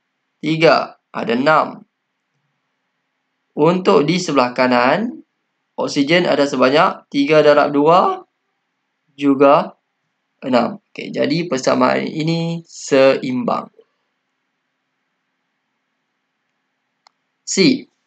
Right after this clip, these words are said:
C tiga H lapan. Okey, C tiga H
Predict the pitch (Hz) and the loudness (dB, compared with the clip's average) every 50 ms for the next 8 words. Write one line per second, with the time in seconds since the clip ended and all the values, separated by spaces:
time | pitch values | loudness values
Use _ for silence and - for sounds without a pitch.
0 | _ _ _ _ _ _ _ _ _ _ _ _ _ _ _ _ _ _ _ - | _ _ _ _ _ _ _ _ _ _ _ _ _ _ _ _ _ _ _ -20
1 | - - - _ - - 220 226 226 220 196 196 190 190 196 185 180 175 180 165 | -20 -20 -20 _ -4 0 2 2 2 2 0 0 2 4 4 2 2 0 -4 -4
2 | - 175 165 160 160 - 143 123 113 - - - - - - - - _ - 135 | 0 0 0 0 2 0 0 0 0 -2 -6 -12 -16 -16 -18 -18 -12 _ -2 0
3 | 123 - - - - - - 180 175 175 165 165 - 151 147 147 143 139 147 147 | 0 0 -2 -4 -8 -8 -6 -4 -4 -6 -6 -6 -6 -6 -4 -4 0 4 4 6
4 | 147 147 147 143 139 139 147 135 135 - - - - - - - | 6 6 4 2 0 -2 -4 -4 -4 -4 -6 -8 -8 -8 -10 -10